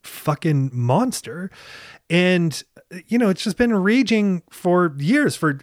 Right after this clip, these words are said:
for decades now. And I've been hooked on pills, and I've had family that's been hooked and in and out of rehab and in and out of homelessness. And,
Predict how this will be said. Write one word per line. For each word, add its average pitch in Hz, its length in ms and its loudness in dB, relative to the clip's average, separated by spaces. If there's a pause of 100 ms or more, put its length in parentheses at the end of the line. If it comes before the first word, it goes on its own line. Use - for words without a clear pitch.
for 147 180 0
decades 131 640 -2
now. 120 320 -14 (320)
And 147 100 4
I've 170 240 2
been 190 140 0
hooked 156 300 -6
on 120 180 -2
pills, 151 580 -10 (500)
and 147 460 0
I've 143 380 0
had 131 600 -4
family 156 640 2
that's 160 260 0
been 127 160 0
hooked 156 280 -4
and 135 120 0
in 143 100 0
and 143 140 0
out 135 120 0
of 117 120 -4
rehab 147 480 -2
and 123 200 -2
in 143 200 0
and 147 120 2
out 143 140 0
of 110 80 -4
homelessness. 170 720 0
And, 131 240 2